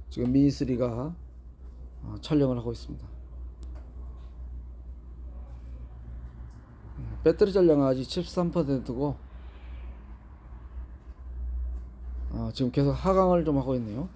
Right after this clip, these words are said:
팔십, 팔십 미터, 고도 팔십일 미터, 거리는 사백칠십오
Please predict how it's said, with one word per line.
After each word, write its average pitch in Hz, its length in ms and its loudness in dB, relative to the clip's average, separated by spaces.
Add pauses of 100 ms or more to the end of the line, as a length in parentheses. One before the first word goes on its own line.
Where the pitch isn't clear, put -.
(680)
팔십, 170 420 2 (640)
팔십 180 240 2
미터, 139 240 2 (500)
고도 131 220 2
팔십일 147 380 4
미터, 143 300 2 (760)
거리는 139 260 6
사백칠십오 151 1000 2